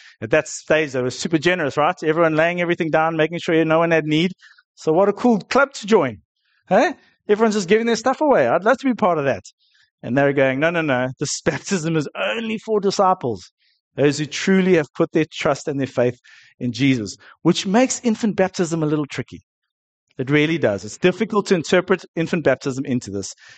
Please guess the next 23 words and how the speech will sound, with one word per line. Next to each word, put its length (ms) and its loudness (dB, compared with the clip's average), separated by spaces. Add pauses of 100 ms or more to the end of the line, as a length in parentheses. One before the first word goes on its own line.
But 80 -4
then 140 2
the 80 2
question 320 0
for 200 0
us 160 0
is 100 -10
then, 180 0
wha-, 100 2
at 140 -2
what 200 2
age 280 0
can 200 -2
our 160 0
children 440 -4
get 160 0
baptized? 600 -2 (1400)
Well, 80 -8
the 100 2
answer 220 0
to 140 -10
that 180 4
is 200 2